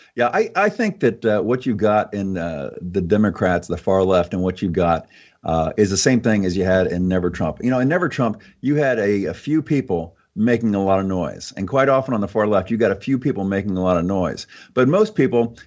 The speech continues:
you know, like I said on Twitter a long time ago, that America is, is basically twenty percent far left, twenty percent far right,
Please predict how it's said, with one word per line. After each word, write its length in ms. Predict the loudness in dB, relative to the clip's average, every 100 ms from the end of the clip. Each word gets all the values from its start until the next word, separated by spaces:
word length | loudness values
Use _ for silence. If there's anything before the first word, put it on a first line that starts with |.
| -4
you 80 |
know, 80 | 0
like 120 | 2
I 40 | 2
said 180 | 2 0
on 100 | 0
Twitter 220 | 0 2
a 60 | 2
long 280 | 0 -4 -8 -16
time 160 | -10 -6
ago, 240 | -6 -8 -12 _ -16
that 180 | -2 2
America 360 | 4 4 4 2
is, 160 | 0
is 160 | 0 0
basically 420 | 2 0 2 -2
twenty 280 | 0 -2 -2
percent 340 | -2 -4 -4
far 160 | 0 2
left, 320 | 4 4 2
twenty 200 | -4 -4
percent 320 | -2 -4 -4 -2
far 220 | 2 4
right, 280 | 4 2